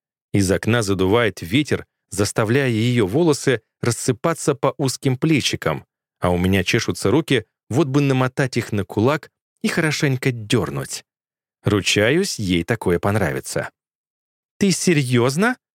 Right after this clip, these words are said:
резко говорит лиса. Взгляд у неё холодный. Интересно, что за дебил там стоит ко мне спиной? Лисичка точно в ярости, могу сказать наверняка,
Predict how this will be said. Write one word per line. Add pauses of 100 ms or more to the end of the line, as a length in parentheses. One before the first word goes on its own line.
(360)
резко
говорит
лиса. (640)
Взгляд
у
неё
холодный. (520)
Интересно,
что
за
дебил
там
стоит
ко
мне
спиной? (480)
Лисичка
точно
в
ярости, (280)
могу
сказать
наверняка,